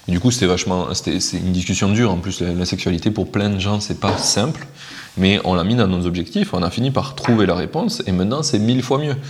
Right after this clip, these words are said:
C'est pas, c'est pas du tout, euh, ce que j'espérais, tu vois.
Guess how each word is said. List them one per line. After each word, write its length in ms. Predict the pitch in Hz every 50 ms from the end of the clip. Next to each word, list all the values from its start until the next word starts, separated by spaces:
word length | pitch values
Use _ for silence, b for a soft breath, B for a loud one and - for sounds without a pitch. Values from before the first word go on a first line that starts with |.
| B B B B
C'est 220 | B - - 90
pas, 340 | - 95 92 90 90 - - - -
c'est 200 | - - 90 87
pas 100 | - 85
du 120 | 87 92
tout, 300 | 90 - 110 107 101 92
euh, 300 | 87 82 80 78 80 85 80 B B B B B
ce 120 | B - -
que 120 | - 90
j'espérais, 440 | 85 85 82 - - 85 92 - - - - -
tu 80 | - 92
vois. 120 | 92 -